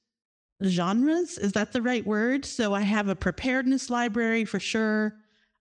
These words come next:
I have classics. Uh, as I've homeschooled my kids, I have read to them out loud from the classics. So things by C S Lewis,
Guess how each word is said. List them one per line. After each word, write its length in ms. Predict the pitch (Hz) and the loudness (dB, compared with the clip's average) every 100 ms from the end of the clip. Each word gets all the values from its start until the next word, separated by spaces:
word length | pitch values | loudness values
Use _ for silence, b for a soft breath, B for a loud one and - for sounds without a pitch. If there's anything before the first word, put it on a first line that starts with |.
| - | -4
I 340 | 196 196 214 | -2 0 0
have 760 | 208 190 190 185 180 180 180 - | 2 2 2 2 2 0 -2 -6
classics. 1080 | - 214 220 - 294 349 - - - - - | -4 -2 -2 0 -2 -2 -6 -8 -8 -8 -2
Uh, 140 | 202 - | -2 0
as 220 | 98 98 | -2 0
I've 160 | 190 - | -2 0
homeschooled 460 | 240 247 - 226 | 0 0 0 0
my 160 | 208 185 | 0 0
kids, 580 | - 277 277 294 - - b b b - | -2 -2 0 -2 -6 -16 b b b -4
I 100 | 202 | 0
have 200 | 214 190 | 0 0
read 260 | 196 208 202 | 0 -2 -2
to 100 | 220 | 0
them 260 | 208 202 | 2 2
out 220 | 175 180 | 0 0
loud 400 | 185 175 180 196 | -2 0 0 -2
from 160 | - 180 | 0 2
the 80 | 165 | 0
classics. 840 | - 180 202 - 370 - - - - _ _ _ _ _ _ _ _ _ _ - B B B B | 0 -2 -2 -2 -2 -2 -10 -10 -12 _ _ _ _ _ _ _ _ _ _ -16 B B B B
So 380 | - 220 208 196 | -4 0 0 0
things 340 | 220 202 196 | 2 2 0
by 520 | - 175 165 165 160 | -2 0 2 2 0
C 280 | 151 175 165 | 0 2 2
S 240 | 156 - | 0 -2
Lewis, 720 | 285 302 294 285 269 - - | 0 2 2 2 0 -2 -8